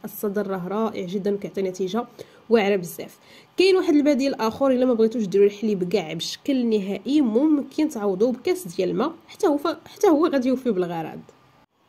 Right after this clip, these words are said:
بالنسبه للناس اللي غادي يقولوا لي الحلاوه، حنا ما كنديروش السكر نهائيًا، باش ما امكن تكون ال-، الوصفات ديالنا صحيه قدر المستطاع. حنا دايرين هنايا الزبيب، والزبيب كيف كتعرفوا حلو،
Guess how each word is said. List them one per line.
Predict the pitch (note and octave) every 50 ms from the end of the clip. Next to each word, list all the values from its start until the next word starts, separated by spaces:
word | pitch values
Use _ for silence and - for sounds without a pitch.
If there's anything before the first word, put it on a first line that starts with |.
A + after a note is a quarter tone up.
| _ _ _ _ _ _ _ -
بالنسبه | A3 B3 D4+ D#4+ D#4 - C#4 B3+ D#4
للناس | D4+ D4 D4+ D4+ D4+
اللي | - C#4+
غادي | C4 C#4 A#3 B3+
يقولوا | A3 A3+ A3+ A#3
لي | A3 A3
الحلاوه، | A3+ G#3+ - F#3+ D#3+ E3 A3 A#3
حنا | - A#3 G#3
ما | F#3 F3 -
كنديروش | - - F3+ G3+ G#3 G3+ - D#3+ E3 F3+ A3+ D#4 D#4+
السكر | - - - - - - - A#3+ G#3+
نهائيًا، | G3 G3 F#3 E3 E3+ F3 F#3+ A#3+ C4 C4+ C4+ A#3+ A3+ G3+ G3 A3 B3+ - - - - - - -
باش | F#3+ F#3 - A#3+
ما | B3+
امكن | C4+ - - B3+ A3+ - - A#3 A#3
تكون | A3+ - - A#3 A3 A3 A3+ - - -
ال-، | F#3 F#3+ F#3+ F#3 F3+ F3 F3 F3+ E3+
الوصفات | E3 E3+ F3+ F3 G#3 G#3 A3 A3 G3+
ديالنا | F3 G3 G3 F#3+ F#3+ F#3 F#3 F#3 F3+ - -
صحيه | - - D4+ D#4 D#4 - - - - - A#3 G3 G3 G3+ A3 A3 - -
قدر | C#4 B3 G#3+ G#3 A3+ A3 - -
المستطاع. | B3+ B3 A3+ G#3 G3+ - - E3+ E3 - C4 C4
حنا | A#3 B3 C4
دايرين | B3+ B3+ B3+ B3 A#3+ A3+
هنايا | A3+ A3 A3 G#3
الزبيب، | G#3 F#3+ F#3+ - G3+ A3+ G#3+ A3+
والزبيب | G#3 - - G#3 A3 G#3+
كيف | - A3 -
كتعرفوا | - - A#3 - D#3 E3+ F3 - - G3
حلو، | - - G#3+ C#4 F4+